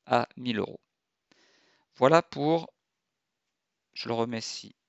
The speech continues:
vous voulez mieux voir la formule, voilà pour ce qui est, euh, du montant de la consommation.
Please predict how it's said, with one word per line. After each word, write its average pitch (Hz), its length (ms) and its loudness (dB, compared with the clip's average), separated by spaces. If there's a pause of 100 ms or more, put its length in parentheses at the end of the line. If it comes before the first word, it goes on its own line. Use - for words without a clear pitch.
(680)
vous 101 160 -20
voulez 104 140 -20
mieux 117 180 -10
voir 110 220 -4
la 104 100 -8
formule, 165 360 -10 (460)
voilà 143 240 4
pour - 240 -8
ce - 120 -8
qui 131 280 -8
est, 180 340 0
euh, 110 260 0
du 123 420 -18
montant 135 680 -6
de 120 160 -6
la 139 160 2 (200)
consommation. - 680 -8